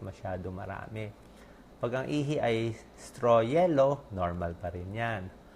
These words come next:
Pag ang ihi nyo po ay dark yellow, ha? Medyo ma-dark na. Ibig sabihin, baka dehydrated ka na. Kailangan nyo na uminom ng tubig, lalo na sa pagising sa umaga. Ah, hindi kayo nakainom buong gabi. Kaya pagising sa umaga, inom agad sa basong tubig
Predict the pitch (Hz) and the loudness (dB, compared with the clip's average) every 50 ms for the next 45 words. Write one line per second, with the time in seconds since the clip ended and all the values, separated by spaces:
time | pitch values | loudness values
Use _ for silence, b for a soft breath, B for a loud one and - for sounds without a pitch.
0 | B B B B - 139 139 139 139 - - - 143 143 147 - 156 151 143 131 | B B B B 0 2 2 2 0 -2 -2 -2 -2 -2 -2 -4 -4 -4 -2 -2
1 | 123 147 143 139 139 135 - 165 170 - 117 107 98 95 113 113 120 117 - - | -2 -2 -2 -2 -4 -4 -4 -2 0 0 0 0 0 0 0 0 0 -2 -4 -4
2 | 117 110 107 101 101 107 107 127 147 147 135 123 131 131 151 151 143 120 104 98 | -4 -2 -2 -2 -2 -2 -2 -2 -2 -2 -2 -4 -6 -6 -6 -6 -6 -6 -6 -8
3 | 92 101 104 101 101 101 101 101 101 101 101 101 101 98 98 95 92 90 95 92 | -6 -4 -2 -2 0 0 0 0 0 0 0 0 -2 -2 -2 -2 0 2 4 4
4 | 92 92 - - 123 127 139 123 117 113 117 - 170 151 147 147 135 131 120 117 | 4 4 0 -4 -6 -4 -4 -4 -6 -6 -4 -2 -2 -2 0 0 -2 -2 -2 -4
5 | 120 120 B B B B B B B B - - 120 - 143 127 131 135 131 131 | -4 -8 B B B B B B B B -12 -12 -8 -8 -6 -6 -4 -4 -2 0
6 | 131 127 120 113 107 123 120 110 113 - 110 - - - 104 98 104 110 117 120 | -2 -2 -2 -2 0 0 0 0 -2 -6 -10 -8 -4 -4 -4 -2 0 0 0 0
7 | 113 - 104 95 92 92 92 95 95 101 104 101 104 101 101 98 98 101 104 104 | 0 0 0 2 2 2 2 0 -2 -2 -2 -4 -4 -4 -4 -4 -4 -4 -4 -4
8 | 98 95 90 90 - - 131 139 135 117 113 113 104 87 82 - - - - - | -4 -4 -4 -6 -4 -2 -2 -2 0 0 2 0 0 0 -2 -10 -16 -18 -16 -8
9 | - 95 90 90 95 98 98 101 95 - - 101 95 - - 101 98 92 101 101 | -4 -2 0 0 0 -2 -4 -4 -6 -2 0 -2 -2 0 -2 -4 -4 -4 -4 -6
10 | 98 - - 110 98 - - 87 104 104 110 123 139 156 160 147 147 143 143 143 | -6 -6 -8 -10 -8 -6 -6 -6 -4 -2 -2 0 2 2 0 2 2 4 4 6
11 | 143 143 143 143 143 B B B B B B B B B B B - 104 104 101 | 4 4 2 0 -4 B B B B B B B B B B B -2 0 2 2
12 | 107 107 101 - 110 107 101 104 - 110 110 107 110 107 101 107 113 113 117 117 | 2 0 -2 0 0 0 0 0 0 0 0 0 -2 -2 -2 -2 -2 -2 0 -2
13 | 139 139 135 139 127 - 123 107 - 117 113 117 123 113 - 135 120 - 151 147 | -2 0 0 0 0 0 -2 -2 0 -2 0 0 -2 -4 -4 -6 -4 -2 0 2
14 | 156 165 165 151 139 139 120 117 117 117 113 110 104 110 104 95 - 107 101 90 | 2 2 2 4 4 2 2 2 -2 -2 -2 -2 -2 -2 -2 -2 -4 -4 0 2
15 | 95 92 92 - - 101 95 - - 98 92 101 120 120 98 | 2 2 2 0 -4 -8 -6 -6 -6 -6 -4 -2 -2 -2 -2